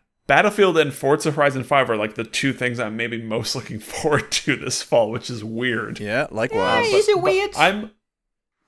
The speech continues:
Speaker 1: no, no. I think something that I wanted to bring up for all of this E three stuff is, like, sort of related to the cross-gen rant we had in the last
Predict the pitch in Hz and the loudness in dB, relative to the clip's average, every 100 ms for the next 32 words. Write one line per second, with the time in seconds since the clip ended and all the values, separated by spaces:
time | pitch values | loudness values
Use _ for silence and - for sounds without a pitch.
0 | - 202 392 427 349 190 143 139 180 170 | -8 0 4 6 6 6 4 0 4 6
1 | 151 165 175 277 311 - - - 214 240 | 6 6 4 2 0 -6 -20 -2 0 2
2 | 247 196 160 156 165 220 139 147 135 139 | 2 4 6 6 4 2 0 -2 2 0
3 | 139 - - - 143 120 127 147 147 147 | 0 -16 -8 0 2 6 6 4 2 -2
4 | 147 139 156 147 160 147 139 135 123 120 | -4 0 0 0 -2 -2 -4 2 2 2
5 | - _ _ _ _ _ _ _ _ _ | -4 _ _ _ _ _ _ _ _ _
6 | _ - - - 165 151 131 120 123 120 | _ -20 -18 -6 -2 0 2 2 0 -8
7 | - - 113 110 131 110 104 113 120 107 | -8 -4 -4 -2 -4 -4 0 0 -2 -6
8 | 104 107 101 104 95 98 98 - | -4 -4 -6 -6 -4 -4 -4 -10